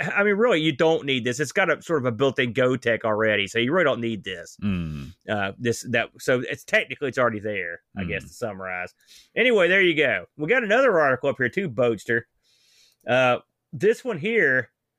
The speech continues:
Speaker 1: from our good buddy Jack Flack.
Speaker 2: Yes.
Speaker 1: Rob O'Hara in the chat. I think Dunk might be in there too, actually. Uh, this is Auto Duel.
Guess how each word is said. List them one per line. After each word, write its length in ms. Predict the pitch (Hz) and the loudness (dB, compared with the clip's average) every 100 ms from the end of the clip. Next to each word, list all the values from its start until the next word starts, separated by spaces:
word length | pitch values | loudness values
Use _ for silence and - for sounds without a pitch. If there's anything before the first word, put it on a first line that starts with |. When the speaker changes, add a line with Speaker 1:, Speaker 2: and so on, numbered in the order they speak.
| - - | -20 -20
Speaker 1:
from 180 | - 151 | -8 -2
our 100 | 143 | -2
good 260 | - 185 131 | 0 -2 0
buddy 280 | 165 156 110 | 2 2 2
Jack 260 | 151 147 | 0 0
Flack. 480 | - 151 117 78 _ - | -2 -2 0 -2 _ -6
Speaker 2:
Yes. 280 | 101 107 90 | 2 2 4
Speaker 1:
Rob 180 | 156 156 | 2 4
O'Hara 460 | 135 143 156 110 | 4 4 4 2
in 140 | 113 165 | 0 -4
the 60 | |
chat. 400 | 131 165 139 101 - _ _ _ - | -2 2 2 0 -10 _ _ _ -14
I 60 | 110 | -4
think 220 | 214 107 | -4 0
Dunk 220 | 151 190 | 0 -2
might 140 | 117 110 | -8 -6
be 80 | |
in 80 | 123 | -6
there 140 | 117 104 | -6 -6
too, 260 | 160 139 | -2 2
actually. 400 | 131 135 104 98 - _ _ _ - | 2 0 -6 -12 -14 _ _ _ -4
Uh, 160 | 123 127 | 0 2
this 300 | 135 233 233 | 4 2 2
is 180 | 185 139 | -6 -2
Auto 440 | 151 180 226 226 175 | 2 4 4 4 4
Duel. 640 | 117 160 143 113 98 - | 4 2 2 0 -6 -12